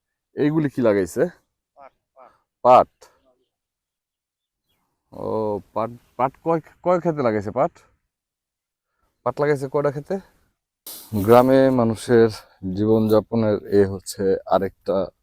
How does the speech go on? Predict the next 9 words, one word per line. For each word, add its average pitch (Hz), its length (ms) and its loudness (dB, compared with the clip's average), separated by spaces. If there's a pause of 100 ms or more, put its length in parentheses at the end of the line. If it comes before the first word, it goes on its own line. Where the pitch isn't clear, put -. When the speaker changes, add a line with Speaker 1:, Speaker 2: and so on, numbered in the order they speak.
(420)
Speaker 1:
সিজন, 98 480 0 (1800)
আরেকটা 101 360 -2
সিজন। 101 360 -2
তো 95 240 -4
এই 113 180 0
সিজনে 117 540 0 (1500)
মানুষের 95 440 -4
যে 87 160 -6
কাজ, 85 340 0